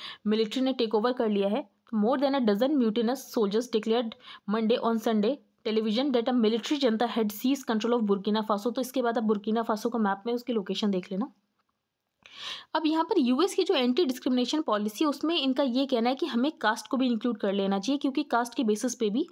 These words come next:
जो इंडिया से डायस्पोरा होता है या तो साउथ एशिया को जो डायस्पोरा होता है वहाँ पर उनके साथ कास्ट के बेसिस पे भी डिस्क्रिमिनेशन होता है,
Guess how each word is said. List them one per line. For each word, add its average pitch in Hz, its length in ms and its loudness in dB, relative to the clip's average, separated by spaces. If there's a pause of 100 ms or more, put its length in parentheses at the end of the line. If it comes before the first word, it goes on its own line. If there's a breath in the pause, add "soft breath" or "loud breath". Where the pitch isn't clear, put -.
(360 loud breath)
जो 254 120 -2
इंडिया 240 280 2
से 254 140 2
डायस्पोरा 214 480 2
होता 208 220 0
है 220 80 2
या 220 60 2
तो 226 100 -4
साउथ 226 380 0
एशिया 233 280 -2
को 269 100 0
जो 254 100 2
डायस्पोरा 202 460 0
होता 202 220 0
है 311 60 0
वहाँ 240 280 0
पर 302 80 0 (100)
उनके 240 240 -2
साथ 269 320 -2
कास्ट 254 280 0
के 269 60 0
बेसिस 226 280 0
पे 233 120 2
भी 240 80 2
डिस्क्रिमिनेशन 208 600 0
होता 180 260 -4
है, 311 160 -2